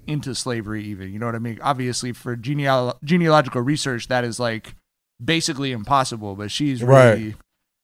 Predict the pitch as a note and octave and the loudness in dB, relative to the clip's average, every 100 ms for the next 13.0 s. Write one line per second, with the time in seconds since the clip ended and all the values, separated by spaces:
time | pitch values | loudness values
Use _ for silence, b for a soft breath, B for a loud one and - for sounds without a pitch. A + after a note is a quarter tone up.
0 | B2+ D#3+ D#3 C#3+ C3+ D#3 D3 C#3 C3 A2+ | -2 0 2 0 2 0 -2 -4 -4 -4
1 | G#2+ - B2+ B2+ B2 B2 C3+ C#3+ - C3 | -4 -6 -2 -2 -2 -2 -6 -4 2 4
2 | B2+ A2+ G#2 b b b - E3 A#3 A#3 | 4 2 -2 b b b 0 4 8 10
3 | G#3+ F#3+ E3 E3 F3+ E3 D3+ C#3 D3 C#3 | 10 8 6 4 4 2 2 2 2 2
4 | C#3 D3+ C#3+ C#3 A#2+ C3+ B2+ B2+ A#2+ A#2 | 0 0 0 -2 -2 -4 0 0 0 -4
5 | A2+ A2+ - - C#3 B2 D3+ D#3 C#3+ C3+ | -4 -6 -8 -8 -6 4 6 6 6 2
6 | A#2+ A2+ C#3+ A#2+ G#2 F#2+ - - _ _ | 2 -4 -4 -4 -4 -6 -6 -8 _ _
7 | _ B2 B2+ A#2 - D3 D3 C#3+ E3+ E3 | _ -2 -2 -2 -6 -2 0 6 6 8
8 | D3+ C#3+ - B2+ - D3 C#3 B2+ B2+ A#2 | 4 4 -2 -6 -2 0 0 -2 -4 -6
9 | - - C#3+ C3+ B2+ B2 A#2 G#2+ - A2+ | -8 0 2 2 -2 -4 -4 -6 -6 -6
10 | A2 A2+ A2 - C#3+ D3 C3+ B2+ C#3+ - | -8 -6 -6 0 0 2 2 2 -2 -4
11 | D3+ C#3 B2+ C#3 A#2+ - B2+ A2+ A2 A2+ | -4 -2 -2 -2 -4 -4 -6 -6 -4 -4
12 | C3 - - C#3+ C#3+ C#3+ C#3+ A#2+ A2 - | -4 -6 -6 -2 2 2 2 0 -4 -10